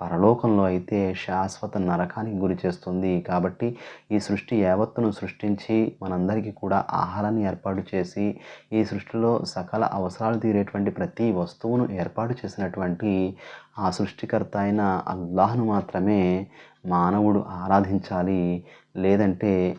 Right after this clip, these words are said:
అది ఘోరమైనటువంటి అపరాధం. ఆయనకు సాటి కల్పించడం,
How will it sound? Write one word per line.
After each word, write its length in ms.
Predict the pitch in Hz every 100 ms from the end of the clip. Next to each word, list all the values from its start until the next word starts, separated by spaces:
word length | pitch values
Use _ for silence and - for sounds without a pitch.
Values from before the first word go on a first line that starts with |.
| -
అది 180 | 95 87
ఘోరమైనటువంటి 920 | - 87 92 110 110 104 104 101 -
అపరాధం. 680 | 92 92 92 92 101 90 90 -
ఆయనకు 640 | 92 90 92 95 - 92
సాటి 420 | - 92 90 90
కల్పించడం, 840 | 98 92 - 90 87 87 90 92